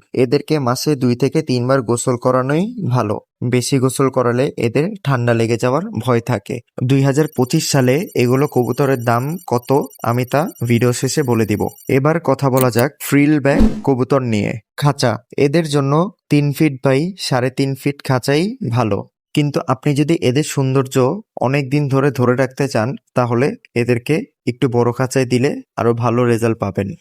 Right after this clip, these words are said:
খাবার, প্রতি জোড়া কবুতরকে প্রতিদিন সত্তর গ্রাম পর্যন্ত খাবার দিতে হবে। ডিম বাচ্চা, এদেরকে দিয়ে ডিম বাচ্চা করাতে পারেন, তবে এরা ডিম বাচ্চার ক্ষেত্রে কিছুটা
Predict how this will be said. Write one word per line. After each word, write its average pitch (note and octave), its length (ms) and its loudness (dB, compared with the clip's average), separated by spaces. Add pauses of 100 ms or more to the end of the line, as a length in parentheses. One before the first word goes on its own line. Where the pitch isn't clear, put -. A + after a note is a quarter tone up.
(100)
খাবার, B2+ 360 0 (440)
প্রতি C#3 300 2
জোড়া C#3 280 2
কবুতরকে C3 640 0 (360)
প্রতিদিন C3 460 2 (180)
সত্তর C#3 420 0
গ্রাম C3 260 0 (180)
পর্যন্ত C3+ 420 0 (160)
খাবার B2+ 280 0
দিতে B2 220 0
হবে। A2 300 0 (240)
ডিম C3+ 200 2
বাচ্চা, B2 340 -2 (240)
এদেরকে D3 440 0
দিয়ে E3 260 2
ডিম C3+ 240 2
বাচ্চা C#3 280 -2
করাতে C3 360 0
পারেন, A#2+ 320 0 (360)
তবে A#2 260 2 (300)
এরা C#3+ 280 2
ডিম C3+ 240 2
বাচ্চার C3+ 340 0
ক্ষেত্রে C3 380 -2 (380)
কিছুটা C3 420 0